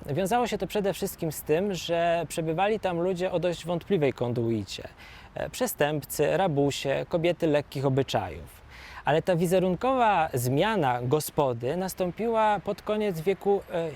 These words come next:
osiemnastego i w zasadzie na początku dziewiętnastego. Jest to bardzo ważny okres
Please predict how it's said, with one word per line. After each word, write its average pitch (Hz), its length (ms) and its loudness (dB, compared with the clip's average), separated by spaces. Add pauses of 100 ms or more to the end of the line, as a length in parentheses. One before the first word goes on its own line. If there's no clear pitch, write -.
(180)
osiemnastego 160 920 0 (140)
i 220 40 -2
w 196 40 -6
zasadzie 220 360 -2
na 208 100 0
początku 196 540 -2
dziewiętnastego. 123 960 -2 (520)
Jest 151 120 0
to 190 80 4
bardzo 220 320 2
ważny 190 460 2
okres 151 580 0